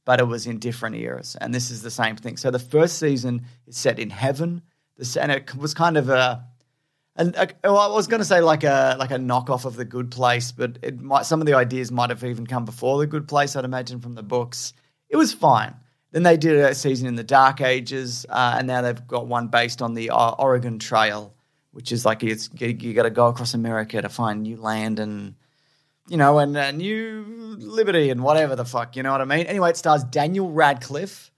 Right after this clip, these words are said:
who people might know as Harold Potter, Geraldine Viswanathan,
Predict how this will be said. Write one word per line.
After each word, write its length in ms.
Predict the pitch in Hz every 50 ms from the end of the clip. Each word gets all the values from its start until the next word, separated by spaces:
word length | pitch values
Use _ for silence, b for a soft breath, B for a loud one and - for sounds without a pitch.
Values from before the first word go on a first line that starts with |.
| _ _
who 80 | - 127
people 180 | 131 135 131 135
might 180 | 143 135 123
know 200 | 123 127 123 120
as 120 | 123 120 -
Harold 400 | - 120 120 131 147 160 151 -
Potter, 420 | 131 123 117 - 120 117 123 135 - _ _ _ _ _ _ _
Geraldine 800 | - 190 220 233 240 240 214 175 202 190 190 185 185 180 156 151 B B B B -
Viswanathan, 1080 | 143 170 165 160 - 143 135 147 151 151 156 160 151 - 165 160 175 196 226 254 240